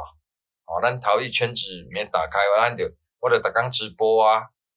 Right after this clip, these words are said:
我就一直在推广啊，我就翕影片，咱录 Podcast 啊，拢是希望这个产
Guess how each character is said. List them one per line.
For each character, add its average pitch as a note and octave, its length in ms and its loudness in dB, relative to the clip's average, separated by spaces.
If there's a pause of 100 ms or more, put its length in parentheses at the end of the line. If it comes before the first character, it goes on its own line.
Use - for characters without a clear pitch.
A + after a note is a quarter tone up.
(520)
我 G#2+ 180 0
就 F#2 80 2
一 - 140 -6
直 F#2+ 120 -12
在 F2+ 140 -14
推 F2+ 180 -14
广 A2 280 0
啊， F#2+ 340 -2
我 A2 180 -4
就 - 60 -4
翕 - 280 -10
影 G#2 300 -2
片， E2+ 240 -16
咱 A2 160 -2
录 E2+ 240 -4
Podcast G2+ 720 0
啊， E2+ 220 -2
拢 A2+ 180 -2
是 F#2 120 -6
希 F2+ 220 -10
望 E2+ 180 -10
这 A2 100 -6
个 G#2+ 100 -4
产 G#2+ 220 2